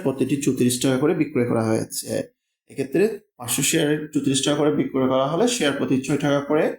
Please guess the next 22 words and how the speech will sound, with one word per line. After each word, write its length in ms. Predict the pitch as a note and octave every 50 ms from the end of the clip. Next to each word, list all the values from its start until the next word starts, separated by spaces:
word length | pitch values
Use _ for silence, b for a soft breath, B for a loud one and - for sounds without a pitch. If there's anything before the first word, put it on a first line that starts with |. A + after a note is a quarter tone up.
| - _ _ _ _ _ _ _ -
কম 140 | C#3 E3 G#3+ - - -
পাওয়া 200 | B2+ B2 A#2 A#2 A2+
গেছে। 360 | - - - - - - - - - - - - _ _ _ _ _ _ _
তাই 100 | - C#3+ - -
পাঁচশো 240 | B2+ C3 - D#3+ D3+ -
শেয়ারের 240 | E3 D3+ D3 C#3 C#3+
জন্য 160 | C#3+ C3 C3+ C3+ C3+
হবে 160 | C#3 C3+ C3+ F#3+ F#3+ -
তিন 120 | C#3 B2+ A#2+ A#2
হাজার 200 | A2+ - A2+ - - A#2
টাকা। 260 | A2+ A2+ - A#2+ A#2 A2+ A2 - _ _ _ _ _ _ _ _ _ -
দুই 100 | B2 A#2+ B2
হাজার 220 | D3 D#3 D#3+ G#3 A3+ G#3 E3
আমার 140 | D#3+ D#3 D#3+
paid 140 | - C3+ B2+ C#3
in 40 | C#3+ -
capital 240 | C#3 C3 C3 C#3 C#3 C#3
from 120 | C#3 C#3 C3+
ট্রেজারি 280 | C3 B2 B2 B2+ B2 C3 B2+
স্টকের 260 | - - C3+ C#3 C#3 B2+
ব্যালেন্সে 340 | B2+ B2+ B2+ B2+ B2+ C3+ C#3 B2+
রয়েছে, 240 | B2+ B2 A#2+ A#2+